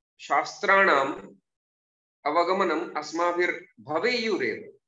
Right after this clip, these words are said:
कुतो न? "कृते प्रयत्ने किं न लभेत, एवं सन्ति विचारा। धीर भगीरथ वंशोऽस्माकं, वयं तु कृतनिर्धारा,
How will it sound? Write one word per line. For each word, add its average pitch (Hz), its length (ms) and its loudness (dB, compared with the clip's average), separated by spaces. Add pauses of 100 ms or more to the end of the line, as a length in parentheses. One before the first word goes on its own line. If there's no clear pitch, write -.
(260)
कुतो 208 260 -2
न? - 300 -10 (2000)
"कृते 160 420 0
प्रयत्ने 190 580 0
किं 208 160 -10
न 220 140 -4
लभेत, 123 760 -4 (260)
एवं 226 400 2
सन्ति 151 420 -2
विचारा। 110 720 -2 (440)
धीर 220 540 -2
भगीरथ 165 520 -4
वंशोऽस्माकं, 127 1300 -6 (380)
वयं 202 480 0
तु - 80 -4
कृतनिर्धारा, 104 1160 -2